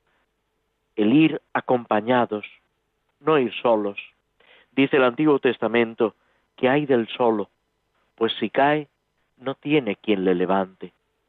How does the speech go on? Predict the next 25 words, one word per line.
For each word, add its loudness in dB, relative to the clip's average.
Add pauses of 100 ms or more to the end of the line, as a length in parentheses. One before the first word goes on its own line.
(100)
quien -2
le 0
ayude. -4 (640)
Jesús 0
manda 0
a 4
los -4
apóstoles -4 (560)
que 0
vayan 0 (480)
de 2
dos -2
en -8
dos 0 (2750)
a 0
anunciar -2 (500)
el 2
reino 0
de -20
Dios -6 (640)
que -2
ha 0
llegado. -14 (1000)
La 2
Iglesia 0